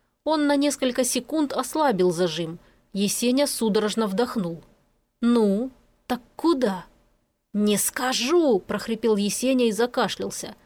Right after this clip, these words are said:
Верховод снова перекрыл ему дыхание и держал до тех пор, пока перед глазами не поплыли радужные круги. «Ну?»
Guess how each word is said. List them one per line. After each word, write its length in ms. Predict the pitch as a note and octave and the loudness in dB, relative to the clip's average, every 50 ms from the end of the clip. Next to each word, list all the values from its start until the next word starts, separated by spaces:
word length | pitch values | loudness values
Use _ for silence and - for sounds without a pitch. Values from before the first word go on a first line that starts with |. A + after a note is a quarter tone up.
| _ _ _ _ _ _ _ _ - | _ _ _ _ _ _ _ _ -8
Верховод 480 | G3 G#3 A3 - B3 B3 B3+ D4+ D4 - | -4 -4 -2 0 0 0 0 0 -2 -2
снова 360 | - D#4 F4 E4 C4+ G3+ F#3 | -2 0 2 2 2 2 2
перекрыл 420 | - G#3 G3 F#3+ - F#3+ G3+ G3 | 0 0 0 0 0 2 0 2
ему 240 | F#3 F#3+ G3 F#3+ F#3+ | 2 2 0 0 0
дыхание 520 | F3 G3 F#3+ - B3 C#4 C4 B3 G#3 F#3 | 0 0 -2 0 0 0 2 2 2 2
и 40 | F#3+ | 0
держал 400 | F3+ G#3 A3 G#3+ A#3 C4 A#3+ A3 | 2 0 -2 0 2 2 2 4
до 120 | G3 G#3+ G#3 | 2 2 -2
тех 360 | - - - E4 D#4+ - - | -2 -2 -2 -2 -2 -2 -4
пор, 220 | - A3 G3 F3+ | -2 -2 -2 0
пока 280 | - - G3 - A#3+ A#3 | -2 -4 -4 -2 -2 -2
перед 240 | A3+ A#3+ G#3+ A3+ G3+ | -2 0 -2 -2 0
глазами 520 | G3 A3 A3 A3 G3 B3+ D4 D4+ A#3+ A3 | 2 2 4 4 4 2 2 2 2 0
не 140 | G#3+ G#3+ G#3+ | 0 0 -2
поплыли 460 | A3 A3 G#3+ G#3+ A#3 C4 C#4 B3 B3 | 0 -2 -2 -2 0 -2 0 2 2
радужные 560 | A3+ A#3 B3+ C4 G#3+ A#3+ A3+ G#3+ A#3+ A#3+ A#3+ | 2 2 2 0 0 0 -2 0 2 2 2
круги. 480 | A#3+ - C4+ C#4+ B3+ A3 F#3+ E3+ D#3 - _ _ _ _ _ _ _ _ _ _ _ _ _ _ _ _ _ _ _ _ _ - | 2 0 0 0 0 -2 -6 -6 -8 -10 _ _ _ _ _ _ _ _ _ _ _ _ _ _ _ _ _ _ _ _ _ -4
«Ну?» 640 | B3 C4 C#4+ D4+ F4 E4 C4 G#3+ G#3 G#3 B3+ D4+ - | 0 0 2 4 4 4 4 4 4 4 2 0 -2